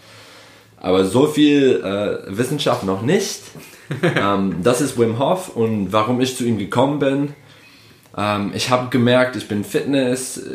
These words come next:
Speaker 1: ich, ich bin in Ausdauersport.
Speaker 2: Genau, sag doch noch mal kurz auch, äh, wer du bist, weil wir sind jetzt einfach direkt reingegrätscht.
Speaker 1: Ja, das stimmt.
Speaker 2: <laughs> Wer
Speaker 1: Äh,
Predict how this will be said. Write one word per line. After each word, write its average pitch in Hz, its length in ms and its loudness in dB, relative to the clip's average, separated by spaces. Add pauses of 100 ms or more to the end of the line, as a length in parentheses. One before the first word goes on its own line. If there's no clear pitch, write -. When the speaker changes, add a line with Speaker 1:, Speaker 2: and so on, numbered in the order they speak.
(200)
Speaker 1:
ich, - 320 -10
ich 98 300 -6
bin 101 260 -4
in 95 260 -4
Ausdauersport. 120 960 0
Speaker 2:
Genau, 139 160 2
sag 131 240 2
doch 131 80 -2
noch 123 100 -2
mal 120 140 -2
kurz 131 280 0
auch, 113 240 -2
äh, 110 240 -2
wer 107 120 0
du 117 160 -6
bist, 104 240 -6
weil 87 80 -4
wir 92 140 -4
sind 95 120 -10
jetzt 98 180 -4
einfach 95 220 -6
direkt - 300 -10
reingegrätscht. 107 600 -2
Speaker 1:
Ja, 110 60 -2
das 226 120 0
stimmt. - 520 0 (460)
Speaker 2:
<laughs> - 0 -
Wer 110 160 2
Speaker 1:
Äh, 180 140 4